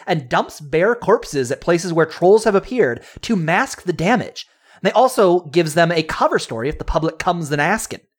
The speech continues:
This is confirmed when they run into Finn again, and he says he will take all of their footage eventually so he can keep this secret.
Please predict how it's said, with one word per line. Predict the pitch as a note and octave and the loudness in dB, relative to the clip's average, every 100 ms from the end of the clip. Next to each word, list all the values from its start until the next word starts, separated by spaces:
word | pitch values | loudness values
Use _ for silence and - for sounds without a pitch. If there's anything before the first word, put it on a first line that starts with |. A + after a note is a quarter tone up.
| _ _ G#3 | _ _ -2
This | C4+ | 0
is | D4+ | -2
confirmed | - F#3+ E3+ - D4 A3+ D3 | -2 -2 -2 2 2 2 0
when | D3 | -4
they | C#3+ | -2
run | C#3 F3+ G#3+ | 0 0 0
into | G#3 F3 | -4 -10
Finn | - B3+ F4 | -2 0 2
again, | E3 A#2 G#2+ A2 C#3 | 0 -4 -8 -12 -12
and | |
he | C3+ A#3 | -8 -6
says | - G#3+ G3+ | 0 0 -2
he | G#3 | -4
will | E3 | -4
take | - - G3+ - C#3+ | -4 0 0 2 2
all | F#3 | 4
of | C#4+ | 4
their | C#4 B3 | 2 2
footage | B3+ B3 G3 | 0 0 0
eventually | F#3 C4 - A2 F2+ E2 _ _ _ | 0 0 -2 -12 -12 -16 _ _ _
so | - B2 | -10 -8
he | F#3 | -6
can | - G2+ | -8 -10
keep | - D#3+ - | -10 -12 -10
this | - E3 | -8 -8
secret. | - - C3 - - | -8 -12 -12 -14 -18